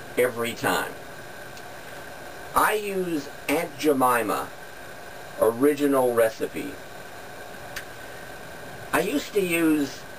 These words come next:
premix, but it turned out that premix just did not cut it. So this Aunt Jemima original,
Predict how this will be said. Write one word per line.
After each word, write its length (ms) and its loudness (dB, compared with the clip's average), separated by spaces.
premix, 800 2
but 100 6
it 160 2
turned 320 4
out 320 4
that 280 4
premix 840 4
just 280 4
did 180 4
not 300 4
cut 300 2
it. 240 -6
So 540 4
this 300 0
Aunt 220 2
Jemima 400 4
original, 580 4